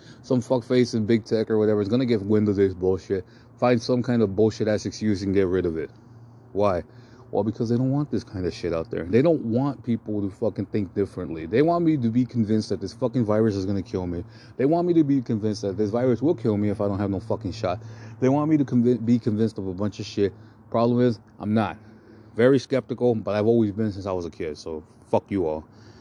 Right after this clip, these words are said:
And of course, big tech and all that shit, they're just taking notes on everything and everyone, you know what I mean? So,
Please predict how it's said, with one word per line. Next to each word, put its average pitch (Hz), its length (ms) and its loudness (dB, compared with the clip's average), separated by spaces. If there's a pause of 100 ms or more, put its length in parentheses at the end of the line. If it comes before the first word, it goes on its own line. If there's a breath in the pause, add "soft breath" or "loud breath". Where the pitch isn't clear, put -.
(1200 loud breath)
And 131 120 8
of - 60 2
course, 123 180 4
big 113 240 -2
tech 107 280 -2
and 104 80 -4
all 101 100 -4
that 104 160 0
shit, 107 260 -4
they're 104 120 -4
just 104 200 -6
taking 98 500 0
notes 95 260 0
on 92 140 -4
everything 95 480 -4
and 92 100 -4
everyone, 90 560 0
you 90 60 -2
know 92 60 0
what 90 100 -2
I 90 40 -2
mean? 92 300 -2
So, 85 340 -4